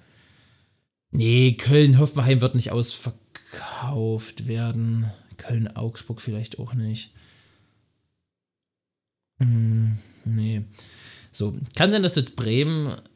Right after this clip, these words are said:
ein bisschen nochmal pushen willst, dass es Bremen ist. Ja, Bremen hat eine gute Fanbase, aber Schalke, aber ich kann sein, dass Schalke in der Hinrunde,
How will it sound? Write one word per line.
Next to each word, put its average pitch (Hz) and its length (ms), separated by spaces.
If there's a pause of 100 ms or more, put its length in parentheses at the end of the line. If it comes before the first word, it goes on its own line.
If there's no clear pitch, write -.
(1000)
ein 143 100
bisschen 131 640
nochmal 117 240
pushen 151 380
willst, 135 140
dass 117 80
es 120 140
Bremen 131 480
ist. 190 380 (420)
Ja, 143 100
Bremen 143 240
hat 135 80
eine 127 120
gute - 260
Fanbase, 110 380
aber - 120
Schalke, 147 680 (720)
aber 135 220
ich 135 100
kann 170 160
sein, 165 160
dass - 160
Schalke 196 240
in 156 60
der 131 100
Hinrunde, 151 560